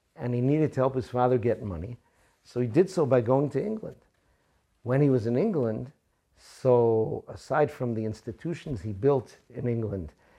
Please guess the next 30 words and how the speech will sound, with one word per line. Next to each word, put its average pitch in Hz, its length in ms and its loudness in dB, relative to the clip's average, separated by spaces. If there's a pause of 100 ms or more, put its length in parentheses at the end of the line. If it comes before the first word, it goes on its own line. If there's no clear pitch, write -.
(220)
eventually 113 520 -2
the 104 120 -6
Gateshead 113 560 -2 (240)
Women's 135 340 0
Seminary, 113 460 -2
the 110 100 -4
Gateshead 123 480 0
Kollel, 131 480 4 (960)
he 131 120 -6
had 135 300 2 (300)
private 170 420 -2
students, - 760 -12 (680)
right? 151 240 -8
Some 165 140 -6
of 160 60 0
the 135 60 4
most 123 200 4
famous, 135 400 0
there 113 140 -6
was 107 180 -4
the 95 480 -8 (100)
Sassoon 147 600 2
family 113 580 0 (380)
in, 117 240 -4
uh, 104 400 -2
in 123 160 -6
London, 120 480 4 (640)
and, 101 340 -8
uh, 101 320 -8
he 101 280 -6